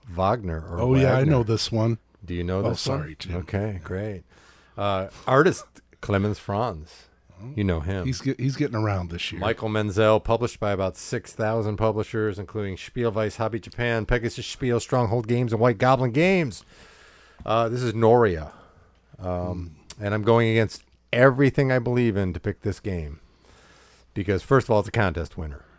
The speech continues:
Speaker 1: And I just always, oh, God, it's American Idol. Of, of, but I'm assuming that this contest was a little more, uh, discerning than American Idol.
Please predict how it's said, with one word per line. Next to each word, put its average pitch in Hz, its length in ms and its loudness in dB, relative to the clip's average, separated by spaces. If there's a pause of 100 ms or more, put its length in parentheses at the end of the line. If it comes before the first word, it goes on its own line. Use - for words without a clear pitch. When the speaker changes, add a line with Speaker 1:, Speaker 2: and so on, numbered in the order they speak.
(120)
Speaker 1:
And 90 180 -6
I 87 200 -4
just - 380 2 (240)
always, 117 480 4
oh, 147 320 6
God, 160 320 0
it's 151 120 -2
American 185 360 2
Idol. 196 420 2
Of, 170 440 -4
of, - 420 -8
but 135 140 2
I'm 151 180 0
assuming 208 640 6
that 151 160 -2
this 160 180 -4
contest 147 540 0
was 143 120 -4
a - 60 -8
little 208 720 2
more, 156 720 0 (1000)
uh, 117 840 2 (580)
discerning 123 680 2
than 95 140 -6
American 92 380 -10
Idol. 80 340 -14